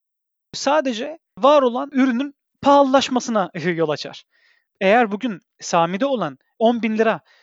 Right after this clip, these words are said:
ikinci günde yirmi bin liraya çıkarsa bu bir kurtarma operasyonudur. Eyvallah. Fakat üçüncü günde kırk bin olup, altıncı günde seksen bin lira olup, yedinci günde yüz bin lira basarsanız eğer,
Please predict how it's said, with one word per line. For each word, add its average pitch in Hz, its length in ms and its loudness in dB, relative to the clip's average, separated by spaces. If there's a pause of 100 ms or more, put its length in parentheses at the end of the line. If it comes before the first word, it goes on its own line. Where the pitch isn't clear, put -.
ikinci 208 380 -6
günde 226 200 -4
yirmi 180 280 -6
bin 202 120 -6
liraya 196 180 -2
çıkarsa 220 540 -6 (420)
bu 240 120 -6
bir 247 100 -2
kurtarma 226 500 -4
operasyonudur. 139 720 -6
Eyvallah. 160 400 -4 (360)
Fakat 220 360 -2
üçüncü 202 340 -8
günde 220 340 -4
kırk - 240 -6
bin 202 60 -4
olup, 147 300 -12 (540)
altıncı 196 460 -2
günde 185 340 -6 (220)
seksen 214 480 -4
bin 202 140 -4
lira 185 140 -2
olup, 175 300 -8 (340)
yedinci 202 380 -4
günde 226 200 -4
yüz 196 260 -6
bin 202 100 -6
lira 180 200 -2
basarsanız 190 580 -4
eğer, 190 400 -8